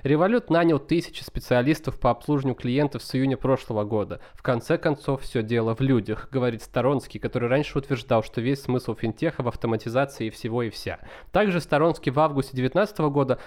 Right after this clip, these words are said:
захарил несколько сотрудников с традиционным банковским опытом, по сути, из отрасли, которую раньше с-, чморил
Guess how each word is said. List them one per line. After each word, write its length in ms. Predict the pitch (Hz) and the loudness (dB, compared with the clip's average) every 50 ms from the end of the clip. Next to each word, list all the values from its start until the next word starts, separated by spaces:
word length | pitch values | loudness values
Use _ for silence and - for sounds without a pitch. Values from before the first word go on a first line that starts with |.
| - - | -12 -4
захарил 480 | 131 131 151 139 - 175 180 170 160 | 0 0 2 2 2 2 2 4 4
несколько 400 | 135 143 156 - - 151 - 147 | 4 4 2 2 0 -2 -2 -2
сотрудников 640 | - - 135 - 147 160 180 165 165 143 - 135 123 - - - - | 0 0 0 2 4 2 4 4 2 0 0 0 -4 -4 -10 -14 -14
с 80 | - - | -8 -4
традиционным 640 | - 147 147 151 147 - - 160 170 180 175 165 135 | -2 -2 0 -2 -2 0 4 4 6 6 6 4 4
банковским 680 | 131 147 151 160 151 - 151 143 - - - 139 139 | 4 4 4 2 2 0 -2 -4 -2 0 2 2 4
опытом, 460 | 143 156 156 139 - - - - 113 113 | 4 4 2 2 0 -2 0 0 0 0
по 100 | - 127 | 0 -2
сути, 420 | - - 170 160 151 - 151 - - - - - | 0 0 0 0 2 0 -2 -2 -4 -8 -4 0
из 200 | 143 143 135 127 | 2 2 4 4
отрасли, 280 | 160 185 180 - 143 135 - - | 2 2 2 0 -2 -2 -2 -2
которую 360 | 123 - - - - 147 139 135 | -2 -2 -2 0 2 2 4 4
раньше 320 | 139 147 156 147 - 135 | 4 4 2 2 0 -4
с-, 280 | - - - - - _ | -6 -6 -10 -20 -20 _
чморил 560 | - - 139 135 135 135 131 143 165 180 170 | -4 0 2 4 4 4 4 4 4 4 2